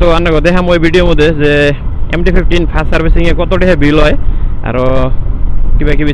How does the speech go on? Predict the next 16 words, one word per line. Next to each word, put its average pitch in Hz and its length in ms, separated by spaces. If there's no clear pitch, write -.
চেঞ্জ 147 220
করা 151 200
লাগে 143 180
নাকি, 143 180
দেখি 143 160
ওরা 139 160
কী 160 80
কী 170 140
চেঞ্জ 147 140
করবার 147 260
নিয়ে 135 220
দেয়। 123 160
তো 131 80
ভিডিওটা 151 320
দেখতে 160 240
থাকুন। 165 220